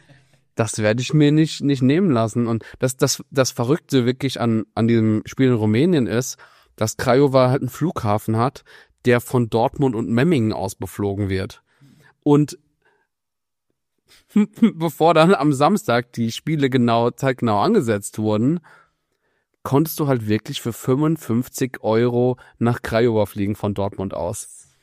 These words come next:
Fünfundfünfzig Euro hin und zurück. Ich glaub, wenn du Gepäck dabei hast, noch mal, äh, ja, dreißig Euro mehr oder was, weil das irgendwie Wizz Air ist. Aber die,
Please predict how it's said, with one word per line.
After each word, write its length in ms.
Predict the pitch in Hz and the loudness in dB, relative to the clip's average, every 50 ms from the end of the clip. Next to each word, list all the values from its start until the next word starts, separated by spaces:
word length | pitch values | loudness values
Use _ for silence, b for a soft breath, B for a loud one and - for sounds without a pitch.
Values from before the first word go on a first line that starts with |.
| _ _ _ | _ _ _
Fünfundfünfzig 680 | - - 185 208 220 196 - - 185 180 - - 151 151 | 0 4 6 6 6 6 4 2 -2 -2 -2 -4 -2 0
Euro 260 | 127 139 139 135 135 | 2 2 2 2 2
hin 160 | 135 131 131 | 2 2 2
und 100 | 131 127 | 0 0
zurück. 260 | - 127 117 117 107 113 | -2 -2 -2 -2 -2 -2
Ich 100 | 113 - | -4 0
glaub, 160 | - 127 120 | 0 0 2
wenn 120 | 135 131 | 2 2
du 140 | 131 127 117 | 2 2 0
Gepäck 340 | 113 120 107 - 165 - - | -2 -6 -4 -4 -4 -4 -2
dabei 320 | - 147 135 143 139 135 | -4 0 2 2 2 4
hast, 320 | 135 131 135 131 - - B B B B B B - | 4 2 2 0 -4 -12 B B B B B B 0
noch 240 | 131 135 127 - - | 0 0 0 2 2
mal, 440 | 127 117 113 113 113 110 107 - - - | 2 4 4 4 4 2 0 -2 -4 -4
äh, 840 | 110 113 113 113 110 110 104 - - - - - - - - - - 101 | -2 0 0 0 0 0 -2 -4 -6 -8 -10 -10 -12 -18 -16 -10 -8 -6
ja, 240 | 98 98 - 104 - _ - | -6 -6 -6 -8 -14 _ -6
dreißig 340 | - 104 113 120 113 - - | 0 2 2 2 2 0 -2
Euro 220 | 95 107 107 107 | -2 0 0 2
mehr 200 | 113 120 135 147 | 2 2 4 4
oder 140 | 143 135 123 | 2 2 2
was, 140 | 127 117 120 110 | 2 0 -2 -2
weil 160 | 104 104 104 | 0 0 0
das 160 | 101 101 - - | 0 -2 -4 -4
irgendwie 280 | 107 104 101 101 101 | -4 -4 -2 -2 0
Wizz 200 | 107 139 143 - | 0 0 0 2
Air 260 | 120 120 120 120 120 | 0 2 2 2 2
ist. 260 | 82 120 123 - - _ _ _ _ _ _ _ _ _ _ _ - | 0 -2 -4 -4 -8 _ _ _ _ _ _ _ _ _ _ _ -2
Aber 280 | - 113 113 113 113 110 | 0 2 4 4 2 2
die, 360 | 104 107 110 117 117 107 | 0 -2 -4 -4 -4 -4